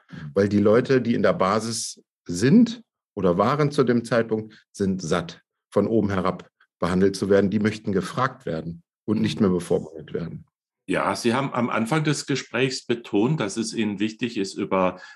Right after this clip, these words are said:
Speaker 1: Systeme zu sprechen. Wenn wir jetzt mal anschauen, was am Ende des Systems dann im Bundestag rauskommt, wer unsere Repräsentanten sind, da muss ja irgendwo auf der Strecke irgendwas schiefgehen.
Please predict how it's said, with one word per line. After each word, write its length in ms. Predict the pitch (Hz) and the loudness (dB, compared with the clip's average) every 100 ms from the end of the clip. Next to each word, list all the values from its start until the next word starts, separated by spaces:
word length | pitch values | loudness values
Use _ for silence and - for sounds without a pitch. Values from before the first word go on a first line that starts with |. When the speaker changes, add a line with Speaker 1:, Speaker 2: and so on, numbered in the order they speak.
| _ | _
Speaker 1:
Systeme 680 | - 101 90 - 98 113 127 | -4 -4 -4 0 2 4 2
zu 180 | - 104 | 0 -6
sprechen. 640 | - 85 87 - 120 135 - - - | -4 -2 -4 0 -2 -2 -8 -18 -10
Wenn 160 | 87 98 | -6 -2
wir 80 | 101 | -2
jetzt 220 | 107 - | -2 -2
mal 140 | 101 | 0
anschauen, 500 | 95 107 113 123 117 | 2 0 0 0 0
was 260 | 107 104 - | 0 -2 -4
am 200 | 104 104 | -4 -2
Ende 340 | 110 117 117 | -2 0 -2
des 180 | 113 101 | -4 -4
Systems 560 | 113 - - 101 113 - | -6 -6 -2 -2 -2 -4
dann 220 | 101 107 | -6 -4
im 120 | 95 | -2
Bundestag 680 | 98 - 117 - 101 98 - | 0 0 -2 -4 -4 -4 -4
rauskommt, 680 | - 113 - - 87 87 90 | 0 0 -2 -4 -2 -2 -4
wer 180 | 87 92 | -2 0
unsere 420 | 95 92 - 92 | -2 -4 -6 -4
Repräsentanten 840 | 92 - 85 - 82 - 92 - 113 | -4 -6 -10 -6 -6 -4 -4 -2 -2
sind, 280 | 90 98 - - - - | 0 -2 -6 -16 -14 -4
da 80 | |
muss 180 | 95 117 | -2 0
ja 80 | 127 | 0
irgendwo 720 | 127 127 143 123 117 123 127 | 2 2 2 2 4 6 4
auf 200 | - 110 | 2 -6
der 140 | - | -6
Strecke 420 | 95 - 107 107 113 | -8 -4 -4 -2 -2
irgendwas 840 | 107 104 104 95 92 92 - - | -2 -2 -4 -2 -2 -2 -10 -14
schiefgehen. 920 | - - 90 78 - - 73 73 73 | -10 -6 -4 -4 -8 -6 -4 -4 -8